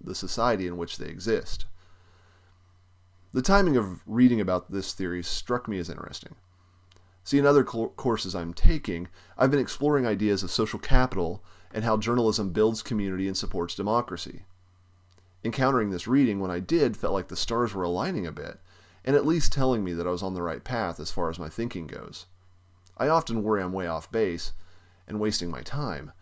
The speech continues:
but then I get little glimmers of hope, like coming across this article. Of course,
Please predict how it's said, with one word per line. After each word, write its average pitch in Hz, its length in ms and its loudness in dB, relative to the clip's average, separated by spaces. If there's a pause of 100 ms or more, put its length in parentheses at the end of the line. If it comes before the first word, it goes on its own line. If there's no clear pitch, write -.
(560)
but 110 120 -8
then 156 120 2
I 147 100 4
get 131 220 2
little 127 180 4
glimmers 107 340 0
of 85 80 -10
hope, - 320 -6 (200)
like - 140 -8
coming 98 240 -4
across 82 380 -6
this - 160 -6
article. - 420 -6 (1120)
Of 113 140 -12
course, 139 280 4